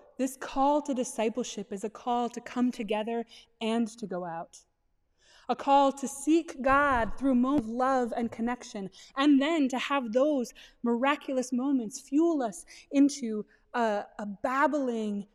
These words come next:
cacophonous outpouring of the various languages and expressions we learn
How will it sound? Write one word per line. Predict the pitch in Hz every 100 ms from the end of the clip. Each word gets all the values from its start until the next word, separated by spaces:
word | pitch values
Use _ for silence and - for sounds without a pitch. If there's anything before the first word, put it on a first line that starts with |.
| _
cacophonous | - - - - 277 294 - 269 233 214 - _
outpouring | 269 320 - - 233 202 190 165 175 _ _ _ _ -
of | 277
the | 277
various | 247 277 330 330 294 269
languages | 262 269 302 294 240 240 226
and | -
expressions | 240 - - 311 285 - 240 220
we | 220
learn | 220 233 277 247 202